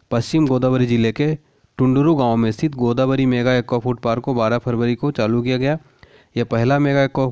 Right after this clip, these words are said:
फूड पार्क है जो आंध्र प्रदेश राज्य में मछली और समुद्री उत्पादों के प्रसंस्करण के लिए विशेष रूप से स्थापित किया गया है, ठीक है, आंध्र प्रदेश में, ये याद रखेंगे। फिर दोस्तों लास्ट वीडियो का आंसर देख लेते हैं, किसे फरवरी दो हज़ार उन्नीस में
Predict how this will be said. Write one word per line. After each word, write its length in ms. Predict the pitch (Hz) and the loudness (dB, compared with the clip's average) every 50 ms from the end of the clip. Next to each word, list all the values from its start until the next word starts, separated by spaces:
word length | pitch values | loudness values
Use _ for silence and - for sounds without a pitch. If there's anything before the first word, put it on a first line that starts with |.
| 123 - _ | -6 -10 _
फूड 180 | - 131 117 - | -6 -6 -6 -2
पार्क 320 | - 107 107 104 104 - | -2 -2 -2 -2 -2 -2
है 60 | 143 135 | -2 -2
जो 160 | 127 131 127 | 0 0 0
आंध्र 200 | 123 120 120 120 | 0 -2 -2 -4
प्रदेश 260 | - 120 123 113 - | -4 -4 -4 -2 -2
राज्य 240 | 117 113 113 113 127 | -2 -2 -2 0 0
में 120 | 135 127 117 | 0 0 -2
मछली 340 | 110 - - 131 123 123 123 | -2 -4 -2 -2 0 0 2
और 240 | 120 123 131 143 139 _ _ _ - _ - _ _ _ - | 0 0 -2 -2 -6 _ _ _ -20 _ -20 _ _ _ -8
समुद्री 340 | - 120 117 120 120 135 139 | -4 -2 -2 0 0 0 0
उत्पादों 380 | 135 - - 127 120 117 127 127 | 0 -2 -2 -4 -2 -2 -2 -4
के 120 | - 147 | -4 -6
प्रसंस्करण 540 | 135 - 127 120 120 120 110 - - 123 120 | -4 -2 -2 0 0 -2 -2 -4 -4 -4 -4
के 120 | - - | -2 -2
लिए 100 | 139 143 | -2 -2
विशेष 320 | 127 120 - 127 117 - - | -2 -2 -2 -4 -4 -4 -2
रूप 140 | 117 117 110 | -4 -4 -4
से 140 | - 135 123 | -4 -6 -6
स्थापित 400 | - - 110 101 - 135 131 - | -4 -4 -6 -4 -4 -6 -8 -6
किया 220 | - 117 104 98 | -6 -4 -2 -2
गया 160 | 98 98 92 | -2 -2 -4
है, 80 | 92 92 | -4 -4
ठीक 220 | 90 127 127 - | -4 -6 -4 -2
है, 80 | 185 190 - _ _ _ _ - - _ _ - - | -4 -4 -4 _ _ _ _ -20 -20 _ _ -8 -4
आंध्र 220 | 95 107 113 117 | -2 -2 -2 -2
प्रदेश 300 | 113 131 131 135 127 - - | -2 -2 -2 -2 -2 -2 -4
में, 80 | 143 135 | -2 0
ये 220 | 139 160 170 151 | 0 0 0 0
याद 240 | 123 107 101 95 98 | 0 0 -2 -2 -4
रखेंगे। 440 | 101 90 - 95 92 90 90 90 90 - _ _ _ _ _ _ _ _ _ _ _ _ _ | -6 -6 -4 -4 -4 -4 -4 -6 -8 -12 _ _ _ _ _ _ _ _ _ _ _ _ _
फिर 280 | - - 123 127 127 135 | -8 -4 -4 -4 -4 -4
दोस्तों 400 | 123 123 123 123 - - 143 139 127 | -4 -4 -4 -4 -4 -4 -2 0 0
लास्ट 320 | 117 113 120 131 - - | 0 0 -2 -2 -4 -2
वीडियो 280 | 139 139 139 139 139 135 | -2 0 0 0 -2 -2
का 220 | 139 139 139 139 | -2 -2 0 0
आंसर 260 | 135 120 117 107 131 123 | 0 0 -2 -2 -2 -2
देख 160 | 127 131 123 | -2 -2 0
लेते 260 | 127 127 123 - 127 | 0 -2 -2 -2 -2
हैं, 220 | 127 127 139 156 151 _ _ _ - _ _ _ _ - - | -2 -2 -2 -4 -6 _ _ _ -20 _ _ _ _ -6 -4
किसे 340 | 135 127 - - 160 170 165 - - - | -4 -2 0 0 0 0 0 -2 -4 -2
फरवरी 480 | 127 123 123 123 127 127 143 160 170 | 0 0 2 0 2 2 2 2 0
दो 160 | 147 131 123 | 0 0 0
हज़ार 280 | 127 127 127 139 156 - _ - _ _ _ _ _ _ _ _ - - - 120 | 0 2 0 0 -2 -6 _ -20 _ _ _ _ _ _ _ _ -20 -12 -4 -2
उन्नीस 360 | 117 113 120 131 127 - - | 0 2 4 2 2 0 0
में 220 | 107 95 92 92 | -2 -2 -2 -6